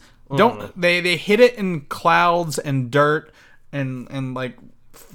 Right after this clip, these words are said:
Speaker 1: fire stuff, and you're like, "I wanna see them morph together." In all honesty, it comes together better on the, on the movie than, like, any of the promotional materials give it. Uh,
Speaker 2: Mm-hmm.
Speaker 1: so that kinda surprised me, and, um, I just,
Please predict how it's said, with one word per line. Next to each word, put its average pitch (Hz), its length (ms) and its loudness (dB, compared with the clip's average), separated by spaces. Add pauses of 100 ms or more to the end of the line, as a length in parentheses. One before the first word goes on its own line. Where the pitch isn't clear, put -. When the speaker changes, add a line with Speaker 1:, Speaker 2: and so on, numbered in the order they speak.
(100)
Speaker 1:
fire 147 580 0
stuff, 135 440 -4
and 135 180 -6
you're 139 100 -6
like, 135 160 -8 (360)
"I 151 120 0
wanna 190 240 -2
see 180 180 -8
them 151 260 -4
morph 147 300 -2
together." 127 540 -4 (640)
In 170 120 -4
all 247 140 4
honesty, 220 380 0
it 156 60 -10
comes 202 240 -4
together 160 360 -2
better 143 340 0
on 131 140 -2
the, 120 160 -8 (120)
on 131 140 -6
the 127 60 -6
movie 135 320 -2
than, 131 180 -4
like, 120 200 -8
any 131 180 -6
of 123 80 -6
the 113 60 -12
promotional 123 500 -6
materials 147 540 -6
give 156 160 -8
it. 190 160 -10 (500)
Uh, 127 300 -4
Speaker 2:
Mm-hmm. - 200 -16
Speaker 1:
so 139 260 -6
that 143 180 -6
kinda 160 220 -8
surprised 127 560 -8
me, 127 300 -10 (460)
and, 127 500 -6
um, 127 600 -8 (340)
I 143 80 -8
just, 233 380 -6